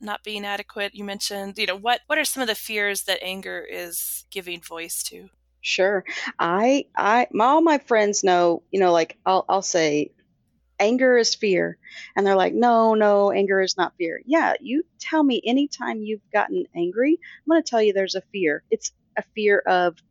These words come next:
Speaker 2: being marginalized, a fear of being disrespected, a fear of not being heard,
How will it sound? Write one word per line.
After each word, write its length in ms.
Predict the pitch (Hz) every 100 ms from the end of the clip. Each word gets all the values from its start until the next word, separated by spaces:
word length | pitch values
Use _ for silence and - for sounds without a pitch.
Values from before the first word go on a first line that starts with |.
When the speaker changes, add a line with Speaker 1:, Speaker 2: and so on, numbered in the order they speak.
| _ _ _ _
Speaker 2:
being 240 | 185 185 180
marginalized, 840 | 170 180 208 208 202 240 330 -
a 60 | -
fear 240 | - 185
of 80 | 185
being 220 | 185 180
disrespected, 840 | 175 175 - - - 170 _ 262 294 _
a 80 | 202
fear 400 | - 208 202 190
of 260 | - 190 180 - -
not 280 | 196 175 -
being 260 | 190 180
heard, 480 | 185 185 190 240 277